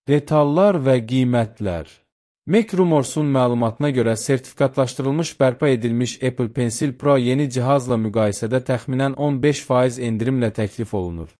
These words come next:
Bu, Apple'ın bərpa edilmiş məhsullara tətbiq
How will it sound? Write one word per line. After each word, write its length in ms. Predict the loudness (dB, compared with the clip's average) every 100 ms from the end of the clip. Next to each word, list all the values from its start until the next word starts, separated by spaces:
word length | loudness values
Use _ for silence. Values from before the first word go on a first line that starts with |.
| _ _ _
Bu, 140 | 2
Apple'ın 560 | 2 2 0 0 -2 2
bərpa 360 | 2 2 2 2
edilmiş 500 | 2 2 0 -2 -2
məhsullara 600 | -4 -4 -4 -2 2 2 0
tətbiq 440 | -2 -2 -2 2